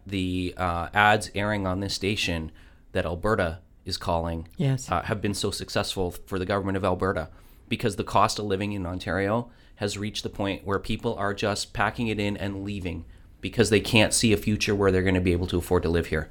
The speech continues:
Speaker 2: Yep. Affordability is a big, big, uh, draw for a lot of families. So we can do that if you continue with your thought process and work with the council members so that they understand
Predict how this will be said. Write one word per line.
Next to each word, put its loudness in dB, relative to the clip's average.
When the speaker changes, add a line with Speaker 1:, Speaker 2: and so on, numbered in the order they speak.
Speaker 2:
Yep. -6
Affordability 6
is 0
a -4
big, -4
big, 2
uh, 8
draw 12
for 4
a 10
lot 8
of 2
families. 4
So 6
we 12
can 8
do 10
that 4
if 2
you 8
continue 6
with 2
your 8
thought 4
process 0
and 6
work 8
with 6
the 2
council 6
members 4
so 2
that -2
they 2
understand 6